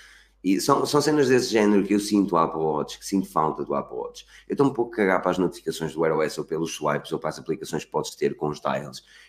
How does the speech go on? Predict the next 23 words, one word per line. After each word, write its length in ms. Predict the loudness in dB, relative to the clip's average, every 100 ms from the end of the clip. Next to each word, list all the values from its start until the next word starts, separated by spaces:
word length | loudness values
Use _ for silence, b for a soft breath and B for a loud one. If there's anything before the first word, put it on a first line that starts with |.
| b
Eu 120 | 2
quero, 420 | 6 6 6 4
eh, 300 | 2 2 0
quando 300 | 0 0 0 -2
tinha 200 | -2 0
o 60 | -2
Apple 260 | -2 -2
Watch, 240 | -2 -2 -8
eu 40 |
queria 160 | -8 -8
saber 320 | -6 -6 -6
de, 140 | -8
de 260 | -16 _ _ _ -6
cenas 340 | 2 2 2
importantes, 500 | -2 -6 -12 -12 -18 -12
as 100 | 0
horas, 420 | 4 4 4 0 -8 B B B
eh, 240 | -6 -4 -6 -10 -8 -4
atividade 480 | -2 0 2 0 0
física, 520 | 0 0 0 0 -2 -6 _ _ _ _ -10
a 100 | -4
minha 200 | 2 2
saúde 720 | 2 0 0 2 0 0 -8